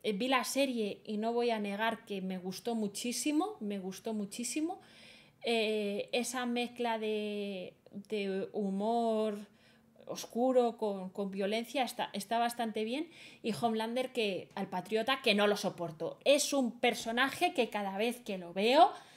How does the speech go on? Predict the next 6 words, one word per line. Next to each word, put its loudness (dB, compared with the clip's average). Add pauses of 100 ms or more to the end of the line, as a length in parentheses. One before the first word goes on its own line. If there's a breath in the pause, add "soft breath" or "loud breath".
(180 loud breath)
me 6
entran 6
náuseas. -4 (260 loud breath)
Y 2
el 4
actor 4